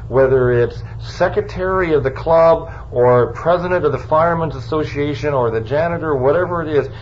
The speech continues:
if you volunteer, you are given responsibility to do it. So now you have responsibility. That's very important. If you will be faithful to your responsibility,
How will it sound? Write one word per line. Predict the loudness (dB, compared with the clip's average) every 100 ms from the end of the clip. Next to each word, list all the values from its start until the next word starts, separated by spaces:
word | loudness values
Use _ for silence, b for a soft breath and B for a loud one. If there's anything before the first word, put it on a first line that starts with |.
| B
if | -6 -6 -6
you | -6
volunteer, | 0 2 2 0 -2 -2 2 4 4 0 -4 B B -6
you | -2 2
are | 2 0
given | 2 4 4 0
responsibility | -2 -4 2 2 2 0 2 4 4 2 -2
to | -4
do | 0 2 2
it. | -2 -12 B B
So | -4 -2
now | -2 0 2 0 0
you | -4 -4
have | -2 -2 -2 -2 -4
responsibility. | -4 -2 0 0 -2 -2 0 2 0 -2
That's | -2 -2 -2
very | -2 0
important. | -2 0 0 0 -6 -14 B B B
If | -2 -2
you | -4 -4
will | 0 4 4
be | 0 -6 -8 -8 -2
faithful | 0 -2 -2 -2 -2
to | -2 -2
your | 0
responsibility, | 0 -2 0 0 0 -2 0 2 0 -2